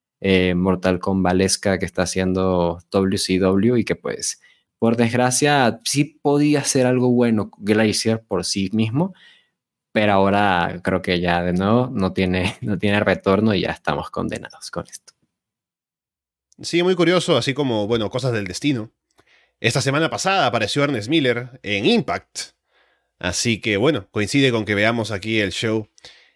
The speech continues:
Speaker 2: en Slamboree donde debuta. Así que ahí está para Carlos para que sepa que sí vi Impact. Vamos con lo siguiente.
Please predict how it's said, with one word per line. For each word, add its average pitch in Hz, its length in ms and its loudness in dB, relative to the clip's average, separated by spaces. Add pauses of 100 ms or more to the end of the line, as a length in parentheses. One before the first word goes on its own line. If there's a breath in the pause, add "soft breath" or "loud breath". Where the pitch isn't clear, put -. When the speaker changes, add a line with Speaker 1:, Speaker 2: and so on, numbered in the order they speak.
(220 loud breath)
Speaker 2:
en 104 420 0
Slamboree 135 400 0
donde 113 240 0
debuta. 123 480 -4 (260)
Así 107 200 -10
que 110 80 -4
ahí 117 80 0
está 117 180 0
para 104 160 -2
Carlos 123 320 -2
para 101 160 -4
que 95 80 -10
sepa 110 240 -4
que 95 160 -6
sí 123 160 -4
vi 110 220 -2
Impact. 92 320 -10 (680 soft breath)
Vamos 160 280 2
con 131 100 0
lo 120 100 0
siguiente. 160 480 -2